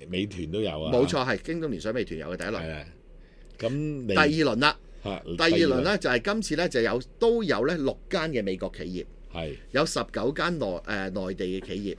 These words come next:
Speaker 2: 都係涵蓋之下所講嘅生-，呃，健康科技、
Speaker 1: 係啊。
Speaker 2: 呃，人工智能啊、金融科技呢啲嘢嘅。噉啊，譬如有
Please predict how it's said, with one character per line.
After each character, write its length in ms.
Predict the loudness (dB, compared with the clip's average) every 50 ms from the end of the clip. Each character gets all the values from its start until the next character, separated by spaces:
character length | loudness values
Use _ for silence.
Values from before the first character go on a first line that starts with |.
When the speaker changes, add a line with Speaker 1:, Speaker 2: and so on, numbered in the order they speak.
| -10 -18 -20 -14 -4 2
Speaker 2:
都 140 | 4 4 4
係 40 | 4
涵 220 | 2 -2 -6 -4
蓋 160 | -2 -2 -2
之 60 | 0
下 100 | 0 0
所 180 | 0 0 -4 -2
講 140 | -2 -4 -2
嘅 140 | -2 -2 -2
生-， 360 | -2 -4 -6 -6 -6 -6 -8 -6
呃， 160 | -4 -2 -2 -2
健 200 | -2 -2 -2 -2
康 180 | -2 -4 -4 -2
科 160 | -2 -2 -2 0
技、 80 | -2 -2
Speaker 1:
係 140 | -2 -2
啊。 40 | -4 -10 -16 -18 -18 -18 -10 -4
Speaker 2:
呃， 100 | -2 0
人 180 | 0 0 -2 -2 -4
工 180 | -2 -2 -2
智 120 | -2 -2 -2
能 220 | -2 -2 -2 -4 -4
啊、 120 | -4 -4 -4
金 180 | -4 -4 -4
融 120 | -4 -4 -6
科 220 | -4 -2 -2 -2
技 180 | 0 -2 -4 -2
呢 140 | -2 -4 -4
啲 20 |
嘢 300 | -2 -2 -2 -2 -4 -4
嘅。 160 | -6 -8 -8 -10 -14 -20 -20 -20 -12 -4
噉 160 | -2 0 2
啊， 120 | 2 0 0
譬 400 | 0 0 2 4 4 4 2 2
如 80 | 0
有 60 | 0